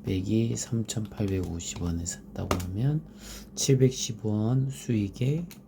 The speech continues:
천팔백칠 주. 그러면 백이십, 백이십구만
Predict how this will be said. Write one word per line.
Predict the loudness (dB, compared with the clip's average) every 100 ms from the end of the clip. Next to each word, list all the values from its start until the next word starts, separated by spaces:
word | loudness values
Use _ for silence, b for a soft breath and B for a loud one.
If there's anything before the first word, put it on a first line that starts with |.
| -20 -20 -20 -20 -14
천팔백칠 | -6 -2 -2 0 0 0 2 2 2 -4 -18 -20 -18 -18 -18 -8 -4 -2 -2
주. | -2 -4 -6 -14 -20 B B B B B B
그러면 | 4 8 8 4
백이십, | 4 4 4 4 4 0 -2 -6 -20 -20 -20 -20 -20 -20 -16 -8 -6 -6 -8 -8 -10 -16 -16 -4 -4 4 6 6 0 -20 -20 -20 -20 -20 -20 -20 -20 -20 -20 -18 B B B B B -16 2
백이십구만 | 2 2 -2 -4 -4 -6 -12 -4 0 2 4 4 2